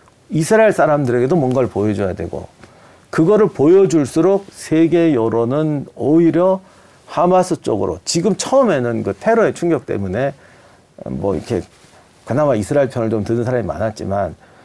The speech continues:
이제 가자 지구에서 장-, 가자 지구에서 사상자가 나오고 도-,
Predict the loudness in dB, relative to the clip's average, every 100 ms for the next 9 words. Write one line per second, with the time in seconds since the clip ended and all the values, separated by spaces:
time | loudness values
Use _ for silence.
0 | _ 0 0 0 0 2 4 4 2 0
1 | 0 0 -2 -4 -8 -12 -6 -6 -6 _
2 | _ _ _ _ _ -2 0 4 2 0
3 | -2 -2 -2 -4 -4 -2 -2 0 0 0
4 | 0 -2 -2 -4 -4 -6 _ _ _ _
5 | _ 0 0